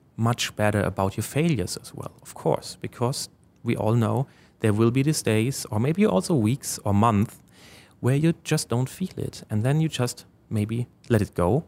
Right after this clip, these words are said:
for a little while, or more important, you just keep pushing and you just try different things. So maybe instead of shooting products, I might shoot some portraits in a studio. Why not? So this is something I could also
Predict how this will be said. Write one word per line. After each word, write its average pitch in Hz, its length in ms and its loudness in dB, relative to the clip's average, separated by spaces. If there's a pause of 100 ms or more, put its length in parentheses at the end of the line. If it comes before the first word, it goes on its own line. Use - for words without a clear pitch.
for - 220 -4
a 143 40 2
little 160 200 0
while, 165 400 2 (560)
or 147 280 6
more 127 240 2
important, 117 480 -4
you - 60 -12
just - 360 -8
keep - 220 -6
pushing 104 500 -2
and 101 160 -6
you 95 80 -6
just - 300 -8
try 113 340 -2
different 123 400 -4
things. - 460 -16 (340)
So 101 300 0
maybe 98 360 0
instead 98 360 -4
of 95 120 -6
shooting 95 880 -2 (140)
products, 120 720 0
I 107 160 0
might 98 480 -4 (100)
shoot - 260 -6
some 160 160 0
portraits - 540 -2
in - 60 -12
a - 60 -10
studio. - 460 -8
Why 151 140 -2
not? 170 320 -2 (400)
So 110 140 -2
this 127 160 0
is 127 80 -2
something 117 500 0
I 104 160 0
could 110 200 -2
also 101 600 -2